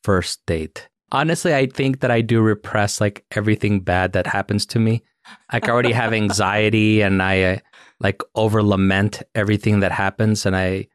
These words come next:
Speaker 1: you know, I replay those memories over and over. So I think that I just throw everything away. Like, I just toss it all out.
Speaker 2: Okay, I will share mine and then I'll ask you another question and maybe you have something else for that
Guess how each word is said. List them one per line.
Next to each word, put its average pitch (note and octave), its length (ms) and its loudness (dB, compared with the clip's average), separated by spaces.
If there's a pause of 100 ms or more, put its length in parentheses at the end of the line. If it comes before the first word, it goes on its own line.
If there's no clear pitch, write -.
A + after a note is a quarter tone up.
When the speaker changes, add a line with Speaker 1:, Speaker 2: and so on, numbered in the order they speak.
(160)
Speaker 1:
you G#2 100 0
know, F#2+ 60 0
I F2+ 80 0 (180)
replay G#2+ 460 0
those G2 180 0
memories G2 420 2
over F#2+ 220 2
and F2+ 160 0
over. F#2+ 360 0 (280)
So A2+ 140 -2
I G#2+ 80 0
think A2 280 -2
that G#2 280 -2
I G2 240 -2
just - 500 -4 (240)
throw G2 480 2
everything F#2+ 440 0
away. D#2+ 320 -6
Like, D#2+ 220 -8
I F2 80 0
just - 320 -6
toss - 360 -4
it E2+ 60 -6
all D#2+ 180 -8
out. D#2 360 -16 (240)
Speaker 2:
Okay, A#3 280 -2 (200)
I D#3 180 0
will G3 140 0
share G#3+ 240 2
mine C#3+ 480 0 (120)
and D#3 180 0
then C3+ 480 0 (240)
I'll D3+ 120 2
ask D3 220 -4
you D#3 80 0
another D3 220 0
question - 320 -4
and C3 80 -2
maybe B2 220 -2
you B2 80 -2
have - 160 -8
something - 280 -10
else - 240 -12 (120)
for - 160 -10
that - 220 -10